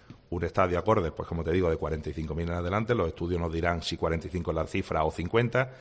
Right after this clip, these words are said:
pero sobre todo que tenga la posibilidad de ampliación. Y esto no es que tú como un mecano le pongas arriba más piezas, ¿no? Pero que se deje ese futuro estadio con la posibilidad,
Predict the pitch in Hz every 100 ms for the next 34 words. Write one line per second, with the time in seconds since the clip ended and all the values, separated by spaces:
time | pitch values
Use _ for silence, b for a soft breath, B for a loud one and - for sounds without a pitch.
0 | B B B 92 90 90 90 101 101 101
1 | 95 92 90 90 98 98 90 85 76 90
2 | 73 - - 85 90 101 92 87 - 80
3 | 92 90 90 90 90 85 92 78 82 87
4 | 85 85 85 87 85 85 - 82 - 76
5 | 113 B - 87 85 82 - 87 98 -
6 | 104 101 107 - 95 101 98 92 101 98
7 | 104 104 87 87 - 82 82 82 98